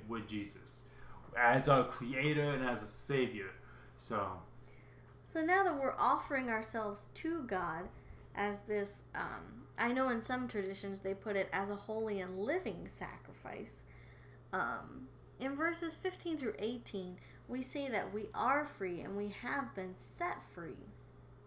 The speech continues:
Speaker 2: from our past lives and actions.
Speaker 1: Definitely, yeah. Um, sorry, I got kinda distracted, but so you're saying being set free.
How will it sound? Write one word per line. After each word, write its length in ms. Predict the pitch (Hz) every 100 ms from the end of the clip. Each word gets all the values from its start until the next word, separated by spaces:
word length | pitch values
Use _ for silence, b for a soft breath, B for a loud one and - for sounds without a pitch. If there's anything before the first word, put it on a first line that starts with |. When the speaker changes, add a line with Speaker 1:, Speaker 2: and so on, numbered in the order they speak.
| - - - - - - - - - - -
Speaker 2:
from 380 | - 220 196
our 240 | - 165 165 - - - - -
past 680 | - - 220 214 - - - B B B -
lives 420 | 202 196 185 185
and 100 | 175 -
actions. 680 | 220 214 - - - - - - - - - - - - - - - - - - - - - - - - - - - -
Speaker 1:
Definitely, 340 | 165 - 87 - - -
yeah. 200 | - 117 - B B 151
Um, 580 | 151 139 131 117 113 131
sorry, 340 | 156 131 120
I 80 | 117
got 460 | 123 113 113 -
kinda 320 | - 165 139 107
distracted, 580 | - 135 104 104 104 104
but 280 | 123 127 - - - -
so 160 | - 151
you're 100 | 131
saying 320 | - 143 110
being 240 | 127 123
set 420 | - 139 127 107
free. 460 | - 131 135 131 120